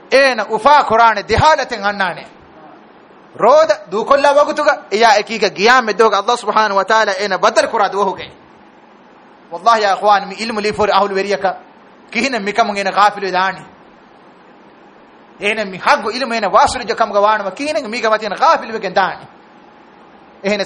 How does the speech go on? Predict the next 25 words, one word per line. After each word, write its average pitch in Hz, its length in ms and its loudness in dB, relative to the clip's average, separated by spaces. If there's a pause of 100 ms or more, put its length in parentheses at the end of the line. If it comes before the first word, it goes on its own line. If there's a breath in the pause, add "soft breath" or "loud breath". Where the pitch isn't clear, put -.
(120)
mistakun 160 540 0 (920)
ilma 233 520 2
ilmu 208 280 -6
wakwe 226 260 0
gen 196 160 -8
diomu. 185 320 -8 (1000)
Sunnata 254 600 0
sunnatu 247 360 -4
ga 214 100 -2
madana 233 520 0
wakwe 233 280 -2
gen 208 140 -6
diomu. 196 340 -6 (840)
Eba 208 280 2
mun 202 140 -8
hal 202 300 2
hurga 196 220 -6
mi 180 100 -10
fennani. 165 380 -14 (1000)
Eba 247 220 0
mun 233 120 -8
hal 277 240 2
hurga 247 260 -2
mi 214 80 -8
fennani. 175 340 -6